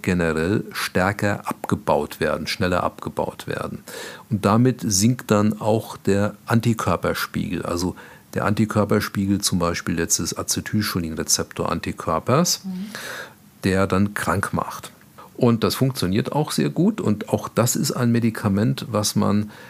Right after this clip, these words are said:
Speaker 1: nicht in Tablettenform verabreichen kann, sondern als Infusion. Und diese Infusionen erfolgen ein bisschen anders als beim Eculizumab, ähm, nämlich auch,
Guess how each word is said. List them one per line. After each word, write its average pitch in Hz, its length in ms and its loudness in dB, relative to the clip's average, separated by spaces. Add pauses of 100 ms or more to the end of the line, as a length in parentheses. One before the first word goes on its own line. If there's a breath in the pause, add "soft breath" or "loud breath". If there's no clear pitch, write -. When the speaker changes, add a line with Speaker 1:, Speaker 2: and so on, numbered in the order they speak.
(140 loud breath)
Speaker 1:
nicht 120 240 0
in 95 120 0
Tablettenform 120 680 0
verabreichen 107 920 0
kann, 110 280 2
sondern 95 420 0
als 90 220 -4
Infusion. 85 1040 -2 (800 loud breath)
Und 113 580 2
diese 120 200 2
Infusionen 110 760 2
erfolgen 107 600 0
ein 95 60 0
bisschen 95 360 0
anders 120 340 2
als 110 200 -2
beim 95 180 0
Eculizumab, - 800 0 (500 loud breath)
ähm, 101 340 2 (160)
nämlich 104 480 2
auch, 113 240 2